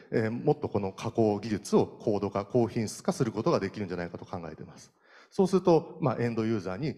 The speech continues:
そういったデバイスを作る、えー、提供できるわけですね。で、えー、エンドユーザーは実は私自身、私自身実はこの、あの、シーズはですね、薄膜、そういった薄膜デバイスを作りたいっていうのが元にあって、そのためにこの、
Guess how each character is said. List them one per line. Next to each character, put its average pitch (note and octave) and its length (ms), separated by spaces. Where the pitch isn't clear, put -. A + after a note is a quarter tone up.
そ - 120
う A2 40
い - 20
っ - 20
た A2 100
デ F#2 120
バ F#2+ 140
イ F2 40
ス - 140
を A#2+ 140
作 - 200
る、 F2 240
え E2 880
ー、 - 20
提 A#2+ 140
供 G#2+ 80
で F2+ 80
き - 40
る F2+ 80
わ F2 60
け - 60
で - 80
す - 100
ね。 D#3+ 120
で、 F#3+ 180
え G#2+ 500
ー、 - 40
エ F3 40
ン E3+ 40
ド A3 80
ユ A3+ 80
ー - 20
ザ C3+ 80
ー - 20
は G2 60
実 A2+ 200
は E2+ 180
私 C#3 340
自 B2 120
身、 - 240
私 F#3 240
自 G3+ 200
身 A#2+ 140
実 C3+ 200
は B2+ 80
こ E3 120
の、 E3+ 260
あ C#3+ 100
の、 C3+ 200
シ C#3+ 180
ー C3+ 60
ズ D3 80
は A#2+ 80
で F2 100
す - 100
ね、 G#2 160
薄 D3+ 200
膜、 F#3+ 680
そ F3 160
う E3 60
い E3 40
っ - 20
た E3 180
薄 C#3+ 120
膜 G3 180
デ F3 120
バ E3+ 80
イ A2+ 40
ス - 80
を F#2 80
作 - 200
り G#3+ 80
た A3+ 120
い F3+ 40
っ - 40
て - 140
い G#3 40
う - 20
の G#3 60
が C#3 80
元 G#2 200
に A2 100
あ G#2 60
っ - 20
て、 A2+ 300
そ - 140
の F3+ 80
た A3 100
め B3 80
に F3+ 80
こ - 120
の、 F#2+ 140